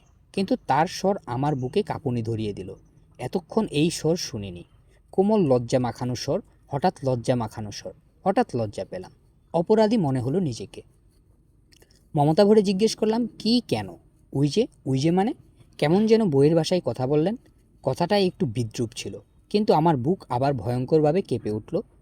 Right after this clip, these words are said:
বিদ্রূপের জন্য নয়, কোমলমতি সরলপ্রাণ মানুষেরা নিজেকে আড়াল করার জন্য এই রকম বিদ্রূপের আশ্রয় নেয় ভেবে।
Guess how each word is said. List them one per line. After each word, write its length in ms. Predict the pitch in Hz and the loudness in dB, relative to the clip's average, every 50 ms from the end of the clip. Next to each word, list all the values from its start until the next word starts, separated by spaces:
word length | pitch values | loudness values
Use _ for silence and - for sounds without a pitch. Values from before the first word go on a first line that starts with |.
| _ _ - | _ _ -4
বিদ্রূপের 480 | 131 208 220 208 254 262 196 233 185 | 0 0 0 2 2 2 4 4 4
জন্য 240 | 143 - 127 120 110 | 4 2 -4 -4 -4
নয়, 220 | 104 101 95 95 - - - - - - - - - - | -6 -8 -10 -12 -16 -20 -20 -20 -20 -20 -20 -20 -8 -2
কোমলমতি 580 | - 170 180 190 190 196 190 190 180 - 233 | 0 2 4 6 4 4 4 2 0 0 -2
সরলপ্রাণ 640 | 220 - - 147 131 135 143 151 151 - 165 165 165 | -4 -4 -2 -2 0 0 0 0 -2 -2 -2 -2 0
মানুষেরা 460 | 143 117 117 120 120 - 147 143 165 | -2 -2 -2 -4 -4 -4 -4 -4 -2
নিজেকে 420 | 165 143 120 117 139 131 - 165 139 - | -2 -2 -4 -4 -6 -4 -2 -4 -4 -4
আড়াল 280 | - 117 120 123 131 135 | -4 -6 -4 -4 -4 -4
করার 320 | - 151 147 151 151 147 | -2 -2 0 0 0 -2
জন্য 240 | 143 156 151 160 175 - - | -2 -2 -4 -4 -4 -6 -6
এই 160 | 131 123 127 | -4 -4 -2
রকম 300 | 131 139 - - 185 160 | -2 -4 -2 -2 -2 -2
বিদ্রূপের 500 | 117 123 117 113 - 143 127 - 196 196 - - | -2 -4 -6 -6 -6 -6 -4 -2 -2 -4 -4 -6
আশ্রয় 440 | 110 104 - - - - 117 113 | -12 -12 -12 -10 -8 -6 -4 -4
নেয় 220 | 107 107 104 101 95 | -4 -6 -6 -8 -8
ভেবে। 280 | - 113 101 - - | -8 -10 -12 -12 -14